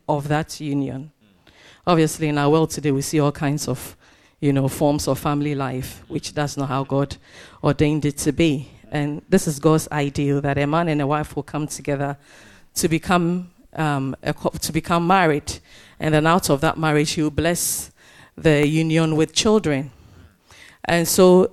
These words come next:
children, if I can use this word, are a byproduct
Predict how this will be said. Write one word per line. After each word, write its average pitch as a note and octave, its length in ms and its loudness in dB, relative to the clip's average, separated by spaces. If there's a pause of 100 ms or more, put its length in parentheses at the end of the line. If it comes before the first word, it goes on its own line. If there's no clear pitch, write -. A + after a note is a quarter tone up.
children, B3+ 680 6
if G#3+ 160 2
I F#3 80 4
can E3+ 240 0
use F#3 200 4
this E3+ 200 0
word, E3 180 6
are D#3+ 120 4
a D3+ 80 2
byproduct D#3+ 960 -2